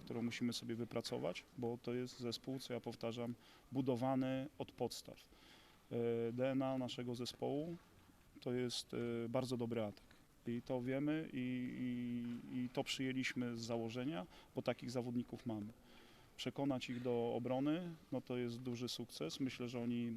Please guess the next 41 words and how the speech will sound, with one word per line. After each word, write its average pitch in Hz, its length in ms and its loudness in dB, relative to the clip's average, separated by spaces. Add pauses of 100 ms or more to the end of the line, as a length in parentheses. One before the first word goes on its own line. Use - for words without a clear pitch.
mm, 117 280 2
powoli 120 420 -2
do 120 140 -2
tego 117 440 2
już 120 220 -2
dorośli 113 640 -2
i 120 240 0
przekonują 127 680 0
się, 120 180 -6
że 120 140 -2
można 120 300 2
czerpać 117 380 0
też - 200 -10
fajne 120 300 4
rzeczy 120 260 -2
z 120 60 -2
obrony 120 520 2
i 131 100 4
radość 120 340 4
z 123 40 0
obrony, 131 400 2
że 131 140 -2
się 123 220 0 (420)
tych - 140 2
kilka 131 340 4
piłek, 123 460 0 (320)
e, 117 40 -2
zabierze 127 500 0
i 123 60 -2
się 123 160 -4
rzuci 123 380 -2 (420)
proste 127 300 0
punkty. - 400 -2 (200)
A - 60 -2
dlaczego 123 380 2
tak 117 220 0
robimy? 101 320 -2
Dlatego, 120 440 2
żeby 120 360 0 (300)
w - 80 -14
perspektywie 120 960 2